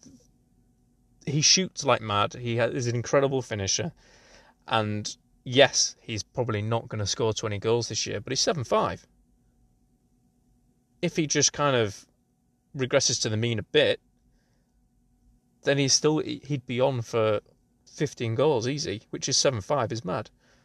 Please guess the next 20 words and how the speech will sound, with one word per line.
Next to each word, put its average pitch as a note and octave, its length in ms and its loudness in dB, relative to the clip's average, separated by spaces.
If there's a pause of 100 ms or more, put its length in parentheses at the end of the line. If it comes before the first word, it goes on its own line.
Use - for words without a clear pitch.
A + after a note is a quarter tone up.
(240)
A - 40 -20
couple D3 200 -2
of A2+ 80 -6
assists A2 260 0
sprinkled A2 520 -6
on, G#2 120 -4
you've A2+ 140 -6
got B2+ 140 -2
a G#2 120 -2 (500)
almost A#2+ 360 0
premium A#2 420 -2
returner A2 480 -2
at - 180 -8
seven A#2 300 -6
point - 240 -10
five. D#3 320 -6 (1700)
I - 100 -4
think, C3 280 -2
uh, A2+ 180 0 (240)
I'm, A#2+ 180 -4